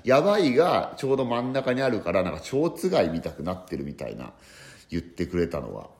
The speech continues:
とてもなんか嬉しかったですね。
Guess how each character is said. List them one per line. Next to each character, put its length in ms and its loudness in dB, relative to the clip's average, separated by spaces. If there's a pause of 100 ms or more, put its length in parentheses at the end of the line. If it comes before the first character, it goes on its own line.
(160)
と 80 -20
て 180 -12
も 380 -8 (160)
な 100 -14
ん 80 -16
か 100 -18
嬉 240 -8
し 60 -12
か 80 -2
っ 100 -8
た 80 -20
で 60 -20
す 140 -18
ね。 440 -4